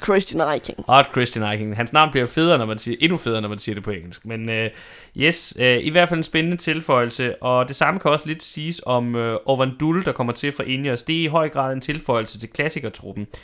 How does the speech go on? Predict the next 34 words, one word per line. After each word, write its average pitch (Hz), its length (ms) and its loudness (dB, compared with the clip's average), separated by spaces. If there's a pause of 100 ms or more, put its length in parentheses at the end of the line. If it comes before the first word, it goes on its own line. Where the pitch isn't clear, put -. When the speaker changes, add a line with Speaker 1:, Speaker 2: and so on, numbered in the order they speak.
(360)
Speaker 2:
Han 151 140 0
har 165 80 4
manglet 160 400 0
det 117 360 -2
sidste 170 320 -2
held 147 200 0
til - 160 -2
at 127 80 0
lave 113 200 -2
resultater, 123 520 0
men 110 280 -4
potentialet, 143 500 -2
det 143 120 2
er 120 180 2
der. 143 140 2
Han 123 160 -2
har 113 200 -2
blevet 113 240 -2
nummer 110 160 -4
to 175 200 0
i 135 40 0
Køren 117 260 -4
Bristol 110 260 -10
Køren 160 240 0
og 147 80 -2
nummer 113 220 -2
elleve 139 280 -4
i 110 220 -6
Omloop 120 400 -2
Red 117 100 -4
Neusblad 117 380 -4
tidligere 139 440 -4
i 92 40 -10
karrieren. 101 560 -6